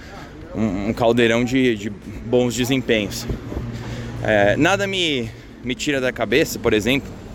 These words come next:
que a contratação do Willian há duas temporadas atrás tinha muito dessa, dessa ideia.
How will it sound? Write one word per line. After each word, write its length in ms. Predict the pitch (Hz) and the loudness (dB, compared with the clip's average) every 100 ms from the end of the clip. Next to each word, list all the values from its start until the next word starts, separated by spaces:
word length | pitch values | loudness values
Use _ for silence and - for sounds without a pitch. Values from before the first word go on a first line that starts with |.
| - - - - - - | -14 -14 -14 -14 -14 -12
que 160 | - 131 | 0 4
a 240 | 120 113 | 4 2
contratação 580 | - 131 123 123 113 123 | 0 -4 -4 -4 -4 -2
do 120 | 120 | -2
Willian 360 | 123 143 147 113 | 0 2 0 0
há 40 | |
duas 180 | 107 113 | 0 -2
temporadas 380 | 110 110 110 107 | -2 0 2 0
atrás 320 | 104 127 143 | -2 -2 -2
tinha 180 | - 165 | -2 0
muito 320 | 147 175 165 | 2 2 2
dessa, 340 | 127 - 131 101 - - - - - - - - | 2 2 0 0 -4 -6 -6 -8 -10 -10 -10 -4
dessa 300 | 110 107 - | 0 2 2
ideia. 380 | 113 110 101 92 | 4 4 2 2